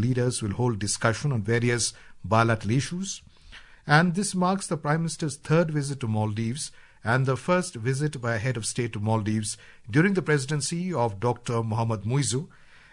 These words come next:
And in a special gesture, President of Maldives, Doctor Mohamed Muizzu, received the Prime Minister at the airport. And the Prime Minister is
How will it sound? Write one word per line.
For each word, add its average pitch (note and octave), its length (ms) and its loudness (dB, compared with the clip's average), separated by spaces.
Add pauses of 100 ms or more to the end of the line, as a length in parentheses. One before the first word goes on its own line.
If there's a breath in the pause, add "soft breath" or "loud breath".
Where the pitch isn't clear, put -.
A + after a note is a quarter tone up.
And A#2+ 160 4
in C3+ 100 4
a C3 160 0
special E3 300 2
gesture, C3+ 680 0
President B2 460 -2
of A2 80 0
Maldives, A2+ 600 -2 (300 loud breath)
Doctor B2 280 2
Mohamed C#3 320 0
Muizzu, B2 460 -2
received F#3+ 460 0
the E3 80 -2
Prime B2+ 240 2
Minister G2+ 440 -4 (200 soft breath)
at A2 180 0
the G#2 120 2
airport. A#2 380 0 (340 loud breath)
And C3+ 120 0
the C#3+ 40 4
Prime F#3+ 200 4
Minister G3+ 260 -2
is A2+ 100 -4